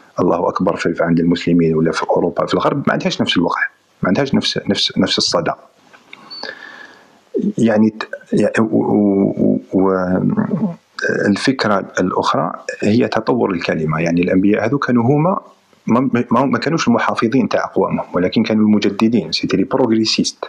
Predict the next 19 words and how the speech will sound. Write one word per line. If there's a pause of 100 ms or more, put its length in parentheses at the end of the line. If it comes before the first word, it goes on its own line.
(840)
كل
واحد
جاء (1040)
وبدل،
غير
الواقع
تاعو (100)
و-، (280)
و-،
وواصل
فيها. (1500)
عندنا
دين
واحد
آخر
راه
قدامنا، (340)
الدين
اليهودي